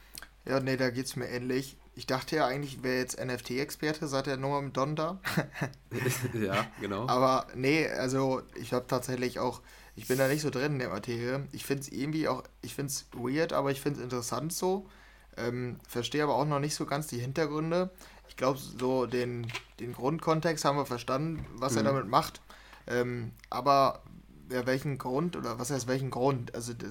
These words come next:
Speaker 1: der Grund, den hat er, also er hat quasi einen Grund ja genannt, dadurch, dass er
Speaker 2: Mhm,
Speaker 1: das mit
Speaker 2: ja.
Speaker 1: seinen Fans einfach teilen will.
Speaker 2: Und,
Speaker 1: Aber
Speaker 2: und er hat noch den Grund genannt, äh, aber, der ist trotzdem für mich das noch nicht klärt, aber er hat irgendwo noch gesagt,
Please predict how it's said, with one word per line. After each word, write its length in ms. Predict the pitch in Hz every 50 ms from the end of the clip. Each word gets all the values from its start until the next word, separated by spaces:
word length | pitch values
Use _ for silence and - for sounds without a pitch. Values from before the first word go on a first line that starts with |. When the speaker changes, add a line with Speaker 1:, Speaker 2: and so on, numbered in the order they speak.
| 117 117
Speaker 1:
der 100 | 120 120
Grund, 300 | 120 127 139 151 147 156
den 100 | 143 135
hat 140 | 139 139 147
er, 260 | 139 131 123 - -
also 140 | - 120 120
er 80 | 123 123
hat 140 | 135 -
quasi 260 | - - 139 135 127 131
einen 140 | 127 127
Grund 240 | 123 - 131 131 120
ja 80 | 131 120
genannt, 380 | 127 123 123 127 135 147 -
dadurch, 200 | 143 143 139 135
dass 140 | 139 147 113
er 80 | 113 110
Speaker 2:
Mhm, 40 | 131
Speaker 1:
das 120 | 120 -
mit 80 | - 104
Speaker 2:
ja. 40 | 110
Speaker 1:
seinen 120 | 131 123 110
Fans 260 | 131 131 131 127 -
einfach 240 | 92 123 131 120 117
teilen 300 | - 127 127 135 143 143
will. 180 | 156 160 165 165 - - - - - - -
Speaker 2:
Und, 200 | 123 131 156 175
Speaker 1:
Aber 300 | 127 127 127 117 117 - - - - - -
Speaker 2:
und 260 | 117 120 151 143 -
er 80 | 127 117
hat 120 | 127 123
noch 100 | 127 123
den 160 | 113 120 117
Grund 180 | 110 117 117 120
genannt, 480 | - 110 107 104 107 117 123 120 - - -
äh, 200 | 90 98 95 90
aber, 280 | - - 101 101 95 - - - - 104 - - - - - - - - - - - - -
der 160 | 107 107 107
ist 100 | 107 107 -
trotzdem 460 | - 117 - - 107 90 87 90 - -
für 80 | - 104
mich 160 | 101 98 98
das 140 | 98 - -
noch 80 | 98
nicht 180 | 95 92 - -
klärt, 240 | 101 - - - -
aber 140 | 95 101
er 100 | 92 92
hat 160 | 107 107 - -
irgendwo 240 | 127 131 123 120
noch 140 | 117 110 110
gesagt, 400 | - 98 90 101 107 113 113 -